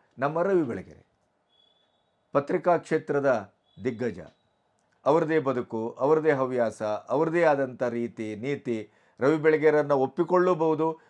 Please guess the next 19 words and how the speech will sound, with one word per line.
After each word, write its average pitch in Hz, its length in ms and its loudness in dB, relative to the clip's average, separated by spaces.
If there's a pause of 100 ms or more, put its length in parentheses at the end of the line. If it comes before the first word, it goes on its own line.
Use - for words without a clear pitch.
(120)
ಒಪ್ಪಿಕೊಳ್ಳದೇನೂ 175 680 2
ಇರಬಹುದು. 135 460 0 (1000)
ಯಾಕೆಂತಂದ್ರೆ 180 520 4
ರವಿ 165 220 8
ಬೆಳಗೆರೆಯವರಿಗೆ 160 1000 6 (420)
ದಶಮುಖಗಳಿದೆ. 131 840 -2 (1080)
ಹಾಗಾಗಿ 170 540 2 (360)
ಈ 208 260 0
ಮನೆಯನ್ನ 202 580 2
ಅವರು 175 220 4
ಕೊಂಡುಕೊಂಡ 160 580 0
ಕಥೆ 165 460 -2
ಏನು, 95 400 -2 (800)
ಆ 175 180 10
ನಂತರ 220 340 4
ಅವರು 196 180 4
ಬದುಕಿದ್ದೇನು, 123 760 -4 (640)
ಈ 190 160 0
ಮನೆಯ 185 400 6